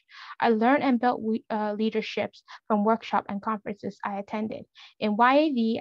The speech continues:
I guide youth members in participating in temples and community events. I learned teamwork by assigning and dividing duties and responsibility to youth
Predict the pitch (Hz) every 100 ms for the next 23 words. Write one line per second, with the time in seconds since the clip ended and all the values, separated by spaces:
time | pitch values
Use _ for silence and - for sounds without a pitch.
0 | - 214 208 220 220 254 254 _ _ _
1 | _ 220 220 226 233 214 202 202 - 214
2 | 202 220 - 233 226 240 220 220 - 208
3 | 202 - - - _ _ - 240 233 226
4 | 208 - 214 226 214 214 208 - 196 196
5 | - _ _ - - - 226 254 262 -
6 | 277 262 214 - - - 196 233 220 220
7 | 208 208 202 208 202 196 196 214 202 196
8 | 202 - - - _ - 208 202 202 233
9 | 226 220 208 208 202 - 208 190 214 240